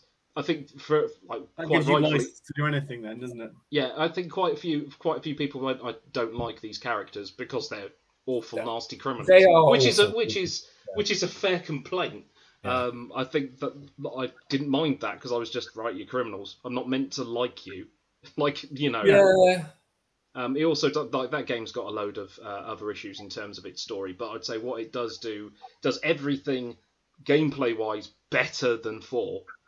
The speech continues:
Speaker 1: um, which is probably why I enjoyed it, uh, probably a bit more. But, but yeah, I
Speaker 3: Um,
Speaker 1: would definitely agree Red Dead Redemption two probably hits it on the head. Is that
Speaker 3: They,
Speaker 1: you
Speaker 3: they
Speaker 1: are, yeah, you, it,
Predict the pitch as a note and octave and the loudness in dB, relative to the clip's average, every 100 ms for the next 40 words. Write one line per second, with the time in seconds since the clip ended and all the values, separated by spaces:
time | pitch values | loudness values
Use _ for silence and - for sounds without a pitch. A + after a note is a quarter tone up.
0 | _ _ _ _ _ F2+ G2 G2 G2 B2 | _ _ _ _ _ -12 -8 -8 -8 -8
1 | C#3 C#3 D#3+ A#2 G#2+ G2 G2 G2+ G2+ F#2 | -6 -4 -4 -4 -4 -6 -8 -8 -6 -6
2 | F#2 - - A2 B2+ _ - A#2+ - G2+ | -10 -12 -20 -20 -20 _ -12 -10 -10 -14
3 | G2+ G2 F2+ F2 G2 - _ _ E3 E3 | -14 -14 -18 -16 -18 -18 _ _ -2 4
4 | C#3+ A#2 B2+ G3 - F3+ C#3+ D3+ D3 C#3+ | 4 4 4 2 0 0 -2 0 -2 0
5 | C#3+ B2 A#2+ C3 C3 - B2 - B2 - | -4 -6 -6 -4 -4 -6 -10 -6 -6 -6
6 | - A2 C3+ - A#2+ - C3 B2 A#2+ C3+ | -6 -6 -10 -12 -12 -8 -6 -6 -6 -8
7 | E3 - _ _ _ B2+ B2+ C3 C3 C3+ | -8 -10 _ _ _ -6 0 2 6 6
8 | C3 A#2 - C3 B2+ G#2+ G2+ - _ _ | 6 2 -4 -4 -4 -4 -10 -18 _ _
9 | _ C3 C3+ - _ C#3+ - | _ -14 -14 -14 _ -8 -8